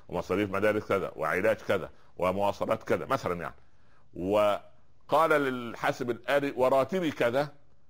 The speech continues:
أنا أتخيل أن الحاسب ربما يعيد له ماله ويقول، يعني: "سيرها كما تسيرها"، لأن ليس على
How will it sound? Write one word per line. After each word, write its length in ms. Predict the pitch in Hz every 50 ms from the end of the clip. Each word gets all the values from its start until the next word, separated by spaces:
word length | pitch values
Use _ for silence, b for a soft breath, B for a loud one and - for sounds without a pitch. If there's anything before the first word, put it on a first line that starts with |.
| - - - - - - -
أنا 200 | 131 135 135 127
أتخيل 500 | 127 - - - 156 135 143 117 113 113 - 107
أن 140 | 104 104 104
الحاسب 400 | 98 - 135 135 - - 101 107
ربما 360 | 107 98 107 107 104 104 104
يعيد 360 | 101 104 113 131 127 110 107
له 260 | 110 113 110 104 98
ماله 320 | 92 107 110 110 101 95 95
ويقول، 460 | 92 92 90 - - 107 110 107 98 b b b b b b b b b - - - -
يعني: 260 | 92 85 87 92 92 -
"سيرها 480 | - - 104 104 117 127 120 117 104
كما 240 | - - 98 92 95
تسيرها"، 500 | - - - - 90 101 113 110 104 90
لأن 360 | 85 85 87 95 92 92 90
ليس 360 | 104 127 143 131 117 - -
على 420 | 98 82 82 87 90 90 87 85